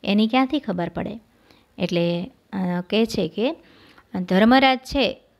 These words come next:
એને એ ઘણું બધું કહેવા માગતો હતો કે એની બેન કેટલા બધાનું ધ્યાન રાખે છે, દાદાનું, દાદીનું, બધાનું ધ્યાન,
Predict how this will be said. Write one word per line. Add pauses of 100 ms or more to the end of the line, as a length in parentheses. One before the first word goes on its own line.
એને (260)
એ
ઘણું
બધું
કહેવા
માગતો
હતો
કે
એની
બેન (280)
કેટલા
બધાનું
ધ્યાન
રાખે
છે,
દાદાનું,
દાદીનું, (540)
બધાનું
ધ્યાન,